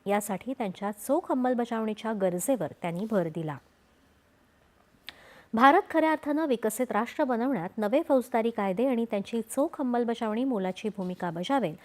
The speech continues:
असा विश्वास उपमुख्यमंत्री अजित पवार यांनी व्यक्त केला. सर्वांना वेळेत न्याय मिळण्याच्या दृष्टीनं या कायद्यांचं महत्त्व मोठं आहे. कायद्यांची अंमलबजावणी कळीचा मुद्दा असतो, ती कर्तव्य कठोरपणे होतील, असं ते म्हणाले.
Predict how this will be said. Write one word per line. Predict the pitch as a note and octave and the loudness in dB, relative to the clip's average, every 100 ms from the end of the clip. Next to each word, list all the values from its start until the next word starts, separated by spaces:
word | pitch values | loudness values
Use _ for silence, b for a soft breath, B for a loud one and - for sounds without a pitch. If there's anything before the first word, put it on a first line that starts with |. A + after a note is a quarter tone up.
| B B B | B B B
असा | B3+ C4 D4+ | -2 2 2
विश्वास | D4 - C#4 F#3 - | 0 0 0 0 -2
उपमुख्यमंत्री | A#3+ D4 D#4+ - D#4 C#4+ C4+ | -4 -2 -2 -2 -2 -2 0
अजित | C4+ B3 C4+ | 0 0 0
पवार | B3 A3+ C4+ | 2 2 0
यांनी | C4 F#3+ | -2 -2
व्यक्त | F3 E3+ F#3 | -4 -6 -6
केला. | F3 E3 C#3 _ b b b b | -6 -6 -8 _ b b b b
सर्वांना | - D4+ C#4+ D#4+ E4+ | 4 6 6 4 2
वेळेत | E4 C4 C4+ C4+ | 4 4 4 2
न्याय | A3 | -2
मिळण्याच्या | A3+ A3+ G#3+ G#3+ B3 | 0 0 -2 -2 -2
दृष्टीनं | G#3+ F#3+ - C#4 F#3 | -2 -4 -4 -4 -2
या | F#3 G3+ | 0 0
कायद्यांचं | A3 A3+ A3 A3 A#3 | 0 0 -2 -4 -4
महत्त्व | A3 A3 A#3 | -4 -4 0
मोठं | A#3+ A#3 A3 D4+ | 2 2 2 0
आहे. | E3 E3 - _ - | 0 -4 -10 _ 0
कायद्यांची | F#3 G3 G3+ - | 0 0 -2 -2
अंमलबजावणी | G3+ F3 G#3+ G#3 G#3 G3+ B3+ | -4 -2 -2 -2 -2 -2 0
कळीचा | A3 A3+ C#4+ F4+ | 2 2 2 -2
मुद्दा | D#4 B3 C4+ | 0 2 2
असतो, | C4 - D#4 B B B - | 2 -2 -4 B B B 0
ती | |
कर्तव्य | E4+ D4+ B3+ E4 C#4 F#3+ A#3 | 4 4 2 0 2 0 0
कठोरपणे | G#3+ - C#4 C4 B3 B3 | -4 -4 -4 -2 -2 -2
होतील, | G#3+ C4+ E3 - - | -2 -4 -6 -8 -8
असं | - F#3 | -6 -6
ते | |
म्हणाले. | E3+ F3 D#3+ D3 | -6 -6 -8 -12